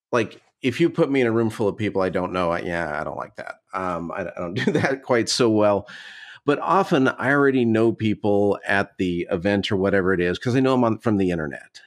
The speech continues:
Um, you know, we, we've connected over social media or something, and then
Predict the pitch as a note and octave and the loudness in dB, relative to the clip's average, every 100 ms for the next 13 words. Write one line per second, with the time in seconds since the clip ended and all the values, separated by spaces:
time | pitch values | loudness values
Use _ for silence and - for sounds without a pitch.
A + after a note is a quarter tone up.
0 | _ _ E2 D#2+ D#2 E2 E2+ E2 E2 E2 | _ _ -16 -12 -12 -8 -8 -8 -8 -10
1 | E2 F2 - - F#2+ F2+ - F2+ F2 E2+ | -12 -16 -20 -6 -4 -4 -2 -2 -2 -2
2 | G#2 F#2+ G#2 A#2 C3 B2 A2+ G#2+ G2 - | -2 2 4 6 6 6 4 2 0 2
3 | G2+ G2 G2+ F#2+ F#2 F2 - G2 G2 F#2 | 0 0 2 2 2 -2 -2 -2 -2 2
4 | A#2+ B2+ A#2 G#2+ G2+ F#2+ | 4 6 6 4 2 0